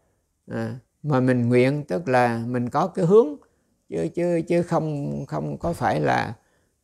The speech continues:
à, mình, à, quan tưởng khi này khi khác.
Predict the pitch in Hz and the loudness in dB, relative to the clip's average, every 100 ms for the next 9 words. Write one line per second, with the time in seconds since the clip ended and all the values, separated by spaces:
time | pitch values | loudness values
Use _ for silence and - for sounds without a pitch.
0 | 107 117 117 117 120 113 117 117 113 113 | -4 0 0 2 2 2 2 0 0 0
1 | 113 113 110 110 120 143 147 123 113 131 | 0 -2 -4 -4 2 2 2 0 0 0
2 | 214 208 - 156 147 120 113 104 147 139 | -2 -6 -4 -2 2 4 2 0 -4 -4
3 | 170 262 | -4 -6